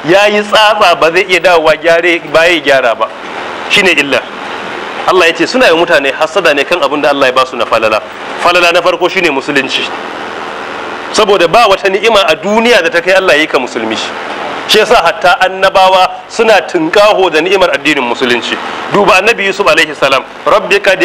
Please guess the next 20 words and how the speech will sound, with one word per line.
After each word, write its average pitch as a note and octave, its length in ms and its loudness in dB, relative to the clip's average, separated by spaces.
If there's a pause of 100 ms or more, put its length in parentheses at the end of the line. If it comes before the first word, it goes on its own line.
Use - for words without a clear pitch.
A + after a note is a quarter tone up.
(100)
ataitani F3+ 880 2
minal F3+ 400 2
mulki F#3 460 0 (280)
wa F3 220 4
allamtani F3+ 720 2
min F3 320 0
ta'wilil F#3 720 0
ahadith. D3+ 480 0 (400)
Fatira A3 560 4
samawati F#3+ 800 2
wal D#3+ 240 2
ardi, D#3+ 400 0 (260)
anta A#3+ 380 2
waliyyi F#3+ 460 0
fid F#3+ 260 -4
dunya A3 480 2
wal F3 160 0
akhirah, E3 640 2 (240)
tawaffani F3+ 640 2
musliman G3+ 800 0